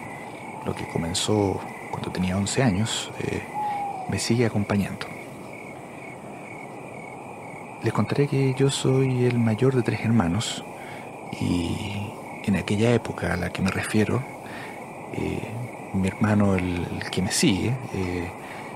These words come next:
sufría de fuertes dolores a la espalda, se quejaba de molestias en su columna, eh, lo habían llevado mis viejos al, al doctor y nadie había determinado a ciencia cierta qué era lo que, eh, le estaba afectando, qué era lo que le ocasionaba en realidad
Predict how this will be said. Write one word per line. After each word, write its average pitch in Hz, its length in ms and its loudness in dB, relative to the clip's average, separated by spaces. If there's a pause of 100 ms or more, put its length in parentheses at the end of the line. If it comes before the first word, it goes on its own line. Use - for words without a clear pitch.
(420)
sufría - 340 4
de 104 80 4
fuertes - 400 2
dolores 110 380 2
a 101 60 0
la 95 80 -2
espalda, 104 920 2
se - 120 -8
quejaba 95 360 0
de 90 60 2
molestias 82 720 -2
en 90 160 -2
su - 100 -6
columna, 101 840 4
eh, 85 420 -2 (540)
lo - 80 0
habían 90 400 2
llevado 92 340 2
mis 92 160 -2
viejos 95 300 0
al, 87 180 -2
al - 80 -2
doctor 120 580 4
y 87 100 0
nadie 107 680 2
había 104 300 2
determinado 104 440 2
a 107 40 2
ciencia 107 340 0
cierta - 400 0 (260)
qué 117 240 6
era 117 160 4
lo 107 300 2
que, 107 400 4
eh, 92 200 4
le 87 100 0
estaba 101 240 2
afectando, - 460 2
qué - 120 -2
era 95 100 2
lo 95 120 2
que - 120 -2
le 92 120 2
ocasionaba 101 580 4
en - 160 0
realidad 95 360 0